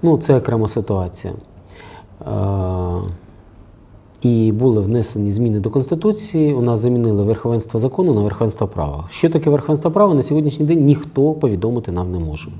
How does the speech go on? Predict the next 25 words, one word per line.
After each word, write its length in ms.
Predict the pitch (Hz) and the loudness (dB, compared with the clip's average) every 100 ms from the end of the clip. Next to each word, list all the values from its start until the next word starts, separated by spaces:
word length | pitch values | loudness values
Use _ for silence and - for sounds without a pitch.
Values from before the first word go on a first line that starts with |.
| - - - - | -16 -18 -18 0
Ніхто 240 | 160 151 220 | 0 4 4
не 100 | 190 | 6
може 280 | 156 160 | 4 2
повідомити, 720 | 156 120 120 147 135 - 113 | 0 -2 2 2 2 2 0
розповісти, 680 | 113 117 117 113 - 151 151 151 - - - - | 2 -2 -4 -6 -4 2 2 0 -14 -20 -18 -6
так 140 | - | -6
в 100 | - | -4
чому 300 | - 196 165 | 2 4 4
воно 300 | 131 127 139 | 2 2 2
полягає, 440 | 131 98 98 120 127 | 2 -2 0 0 -2
це 140 | - | -4
верховенство 540 | 107 - 104 101 104 | -6 -4 -6 -4 -6
права, 380 | 95 - 92 87 95 | -6 -4 -4 -4 0
яким 360 | 131 165 208 | 0 4 2
чином 440 | 208 - 190 175 127 | 2 0 2 4 2
воно 240 | 131 135 | 2 0
повинно 380 | 117 113 147 131 | 0 2 2 4
виглядати, 640 | 131 135 143 110 113 139 | 4 4 2 2 -2 -2
це 140 | 139 120 | -4 -2
верховенство 640 | 117 - 110 107 - 104 | -4 -2 -4 -4 -6 -8
права, 400 | - 104 95 92 - - - - - - - - - - - - - - - - - - - - - - - - | -4 -4 -4 -6 -14 -20 -20 -20 -20 -20 -20 -20 -20 -20 -20 -20 -20 -20 -20 -20 -20 -20 -20 -20 -20 -20 -14 -2
як 240 | 110 143 | 4 4
повинен 300 | 143 147 143 | 4 2 4
виконуватись 500 | 127 127 139 135 135 | 2 2 2 2 2
закон 540 | 113 143 147 175 151 | 2 0 0 0 0